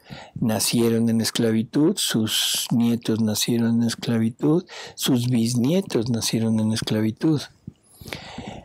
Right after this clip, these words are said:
Ese era el heredar, así. Pero si nosotros leemos Ezequiel, el capítulo dieciocho de Ezequiel,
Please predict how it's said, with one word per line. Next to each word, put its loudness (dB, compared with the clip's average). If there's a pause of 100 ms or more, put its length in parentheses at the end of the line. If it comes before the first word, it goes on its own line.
(640)
Ese 4
era 2
el 0
heredar, 2 (200)
así. -4 (680)
Pero 2
si 2
nosotros 4
leemos 4
Ezequiel, 0 (260)
el -4
capítulo 0
dieciocho 0
de 2
Ezequiel, 0